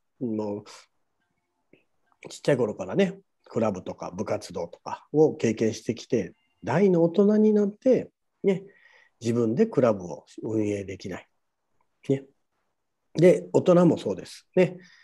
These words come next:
えー、今、地域でクラブをこういろいろ立ち上げようなんていうふうなことあるけど、まずすぐ指導者をね、欲しがる。ね。指導者がいないとできない。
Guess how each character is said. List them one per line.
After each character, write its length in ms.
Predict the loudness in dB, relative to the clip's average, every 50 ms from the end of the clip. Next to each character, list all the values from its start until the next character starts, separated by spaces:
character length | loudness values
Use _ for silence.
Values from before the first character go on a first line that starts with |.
| _ _ _ _ -10
え 360 | -10 -8 -8 -8 -8 -8 -6
ー、 20 | -4
今、 300 | -4 -2 -2 -4 -6 -8 -8
地 180 | -4 -4 -4
域 180 | -2 -2 2 4
で 180 | 6 6 6
ク 120 | 4 2 0
ラ 140 | 0 0 0
ブ 120 | -2 -4
を 140 | -6 -8 -10
こ 180 | -14 -16 -16
う 40 | -12
い 40 | -10
ろ 140 | -10 -10 -10
い 20 |
ろ 80 | -10 -12
立 180 | -10 -12 -10
ち 120 | -4 -2 -2
上 60 | 0
げ 100 | 2 2
よ 180 | 2 2 2 2
う 40 |
な 140 | 0 -2 -6
ん 80 | -12 -14
て 120 | -12 -10
い 80 | -10 -10
う 40 | -10
ふ 100 | -10 -10
う 20 |
な 120 | -10 -12 -14
こ 120 | -16 -16
と 80 | -16 -14
あ 20 |
る 100 | -14 -14
け 60 | -14
ど、 100 | -14 -12
ま 220 | -6 -2 0 0 0
ず 140 | -2 -4 -8
す 220 | -8 0 4 6
ぐ 160 | 6 6 6
指 240 | 4 0 -2 0 2
導 200 | 2 2 0 -2
者 140 | -4 -6 -8
を 180 | -8 -12 -10 _ 2
ね、 220 | 4 4 4 0 -6 -18 _ -20 -20 -20 -20 -20 _ _ _ -6
欲 140 | -4 -4
し 160 | -4 -4 -4 -6
が 160 | -6 -6 -8
る。 80 | -10 -12 -18 -20 _ _ _ _ _ 0
ね。 200 | 0 0 0 -4
指 240 | -10 -8 -2 0 2
導 140 | 2 4 2
者 100 | 2 0
が 120 | -2 -4 -4
い 80 | -2
な 120 | -2 -2 -2
い 80 | -2
と 120 | -4 -8 -10
で 160 | -10 -10 -10
き 180 | -6 -4 -4
な 180 | -2 -4 -4 -8
い。 120 | -14 _